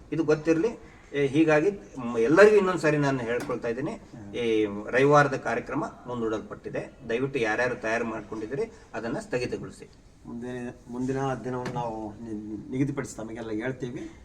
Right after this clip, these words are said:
Speaker 2: ಇವತ್ತು ಯಾರೂ ಬೇಜಾರು ಮಾಡಬೇಡಿ. ಆ ಅಣ್ಣಪ್ಪ ಸ್ವಾಮಿ, ಮಂಜುನಾಥ ಸ್ವಾಮಿ ಇದನ್ನೆಲ್ಲ ನೋಡ್ತಾ ಇದ್ದಾರೆ. ಇದಕ್ಕಿಂತ ದೊಡ್ಡ ಮಟ್ಟದ ಹೋರಾಟ ನಮಗೆ ಫ್ರೀಡಮ್ ಪಾರ್ಕಲ್ಲಿ ಮಾಡೋ ಅಂತ ಹೇಳ್ತಾ ಇದ್ದಾರೆ. ಇದಕ್ಕೆ ಯಾರೂ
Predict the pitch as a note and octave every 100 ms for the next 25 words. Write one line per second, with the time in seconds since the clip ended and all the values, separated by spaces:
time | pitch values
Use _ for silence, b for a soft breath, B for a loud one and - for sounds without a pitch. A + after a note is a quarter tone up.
0 | b b - A2 G#2+ G2+ B2+ C#3 B2 B2
1 | C3 B2 A#2 A#2+ C3+ - - A#2 A2 A2
2 | C3 C3+ C3 A#2+ A2 A2+ B2+ B2+ A2+ A#2
3 | A2+ C3 D#3+ F3 B2+ C#3 C#3+ C#3 A2 G#2+
4 | C3 - - - B2 D3 D#3 D#3+ C#3 A#2
5 | E3 E3 - G#3 D#3+ B2+ A#2 A#2+ A2+ A#2
6 | A2 A2 D3 F#2+ - - C3+ B2+ A#2+ A#2
7 | A#2 A2 G#2+ G#2+ G2+ G#2+ G#2 G#2+ C#3 -
8 | - - A2 A2+ G#2+ G2+ A#2+ D#3+ G#3